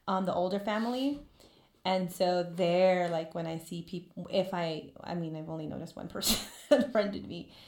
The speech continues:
like, it did feel really personal. And because I think the friendships that I have in there are more close, even, like, I have a lot of my church family on there too, and they're really, they're really, like, people that I'm really close to at church. And so,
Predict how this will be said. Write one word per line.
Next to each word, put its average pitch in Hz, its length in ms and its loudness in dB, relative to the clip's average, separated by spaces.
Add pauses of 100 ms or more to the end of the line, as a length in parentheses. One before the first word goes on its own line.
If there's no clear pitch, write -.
(300)
like, 202 140 2
it 220 140 2
did 202 240 0
feel 311 140 -2
really 185 180 -2
personal. 165 600 -6
And 170 320 -4
because 196 760 6 (600)
I 175 100 -6
think 196 420 -4
the 170 240 -2
friendships 170 340 -6
that 175 100 -4
I 170 60 -2
have 160 280 -4
in 170 120 -6
there 165 220 -4
are 165 120 -6
more 165 200 -6
close, 160 360 -6
even, 180 220 -8
like, 175 160 -6
I 180 40 -4
have 175 160 -4
a - 20 -4
lot 170 120 -4
of 170 60 -8
my 165 100 -8
church 170 280 -10
family 165 360 -8
on 160 140 -8
there 160 120 -8
too, 165 180 -12
and 156 220 -8
they're 156 120 -8
really, 165 460 -6 (380)
they're 190 140 0
really, 185 260 2
like, 180 200 -2
people - 240 -8
that 160 120 -4
I'm 156 140 -6
really 156 180 -6
close 165 380 -8
to 185 140 -6
at 156 160 -8
church. 151 340 -10
And 156 140 -8
so, 151 400 -6